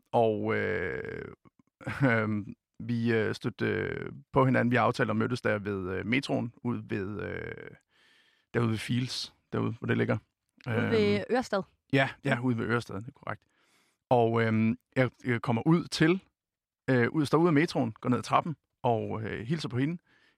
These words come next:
Speaker 1: giver hende en krammer, og så lægger mærke til, at hun er, hun havde godt skrevet, hun var høj. Øhm, hun var, øh, <laughs> hun var enoghalvfems, så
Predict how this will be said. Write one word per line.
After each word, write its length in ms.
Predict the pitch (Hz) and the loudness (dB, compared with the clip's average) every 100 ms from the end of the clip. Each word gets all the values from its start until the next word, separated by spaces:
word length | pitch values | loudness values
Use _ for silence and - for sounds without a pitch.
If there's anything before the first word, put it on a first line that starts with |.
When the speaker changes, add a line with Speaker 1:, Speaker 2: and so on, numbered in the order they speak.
| - | -4
Speaker 1:
giver 100 | 117 | -2
hende 100 | 113 | 0
en 60 | |
krammer, 300 | 104 117 151 139 | 0 2 0 -4
og 80 | - | -6
så 100 | - | -2
lægger 180 | 127 120 | 0 0
mærke 180 | 123 165 | 0 0
til, 200 | 143 127 | -2 -2
at 100 | 110 | -4
hun 160 | - 131 | -2 0
er, 200 | 123 123 - _ _ _ _ _ _ _ _ - | 2 0 -2 _ _ _ _ _ _ _ _ 0
hun 80 | 131 | 4
havde 120 | 160 | 4
godt 140 | 151 | 2
skrevet, 260 | - 147 156 | 2 4 6
hun 100 | 127 | 4
var 60 | 110 | 2
høj. 240 | 123 107 98 _ _ _ - | 2 0 -6 _ _ _ -4
Øhm, 640 | 123 113 110 110 107 104 - | 0 0 0 0 -2 -2 0
hun 180 | 127 117 | 2 4
var, 300 | 117 120 - | 4 2 0
øh, 640 | 117 110 104 101 - 107 110 - - | 0 0 0 -2 -4 -6 -8 -14 -14
<laughs> 300 | - 147 120 - _ - | 0 0 0 -4 _ -2
hun 80 | 135 | 2
var 80 | |
enoghalvfems, 640 | - 160 131 165 139 - - _ | 2 2 2 4 2 0 -10 _
så 180 | - | -6